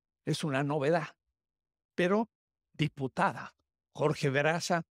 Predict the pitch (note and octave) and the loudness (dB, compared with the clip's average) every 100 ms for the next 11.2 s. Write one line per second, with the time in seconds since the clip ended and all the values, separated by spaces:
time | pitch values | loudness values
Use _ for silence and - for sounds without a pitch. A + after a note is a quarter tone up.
0 | _ _ C#3 C3 D3 E3 C#3+ B2 F#3+ - | _ _ -6 -2 0 2 0 2 -2 -2
1 | F3 D3 E3 G3+ - - - - C#3+ F#3 | -4 -2 -2 -4 -4 -6 -4 -4 -2 0
2 | - C#3 - D3+ A#2 B2+ A#2 B2+ F3+ G3 | 0 -2 -2 -2 0 0 0 0 -2 -4
3 | _ _ _ - C3 C3 C#3 E3+ E3+ E3+ | _ _ _ -6 -2 0 0 0 2 2
4 | E3 D3 - D#3 F3 C#3+ D3+ C3+ D3+ E3 | 0 -2 -4 -6 -4 -4 -6 -2 0 2
5 | A#3 G3 C3+ C3+ B2+ - D#3 - D3 A#2+ | 0 -2 -6 -8 -8 -4 -4 -4 -6 -2
6 | C#3 D#3 F3+ E3 _ _ _ - D3 D3 | 0 0 -2 -4 _ _ _ -4 -2 0
7 | F3+ F3 B3+ - - C#3+ C3+ C3 - G3+ | -2 -2 -2 -2 0 0 0 0 0 0
8 | C#4+ F4 G4 _ _ _ _ _ _ - | 2 -2 -6 _ _ _ _ _ _ -2
9 | C#3+ F#3 F#3 - D#3+ D3 C#3+ B2+ G3 D#3+ | 0 2 0 -2 -4 0 0 0 -2 -2
10 | C3 C#3 E3+ - B2 - _ _ - C3+ | -2 0 -2 -2 -8 -8 _ _ -4 0
11 | C#3+ | 2